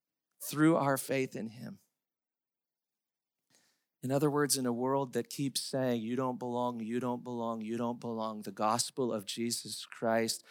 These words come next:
says to people from every culture on the planet, "You belong in this family."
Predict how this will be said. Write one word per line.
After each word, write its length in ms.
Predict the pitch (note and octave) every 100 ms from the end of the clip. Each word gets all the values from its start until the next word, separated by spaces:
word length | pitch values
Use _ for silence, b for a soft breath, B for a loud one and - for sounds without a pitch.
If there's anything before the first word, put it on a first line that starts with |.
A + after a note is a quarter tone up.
| b
says 440 | - - B2 A#2+ -
to 180 | - G#2+
people 440 | - B2 A#2+ B2
from 240 | - A2
every 360 | A2 A#2+ B2 B2+
culture 480 | - B2 A#2+ - B2
on 180 | A#2 A#2
the 80 |
planet, 560 | G#2+ - A#2 G#2+ G#2 G2 B B
"You 400 | - G#2+ A2+ A2
belong 600 | G2 F#2+ F2+ F2+ - C#3 - - - _ _ _ _ _ _ _ _ _ _ -
in 160 | G#2
this 260 | F#2+ F#2 -
family." 540 | - - - - -